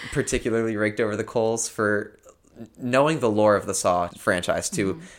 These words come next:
Speaker 1: an extremely obscenely unhealthy degree.
Speaker 2: Mm-hmm.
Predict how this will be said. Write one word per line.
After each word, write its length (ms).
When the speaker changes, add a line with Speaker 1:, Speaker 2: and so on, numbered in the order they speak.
Speaker 1:
an 120
extremely 800
obscenely 560
unhealthy 420
degree. 480
Speaker 2:
Mm-hmm. 360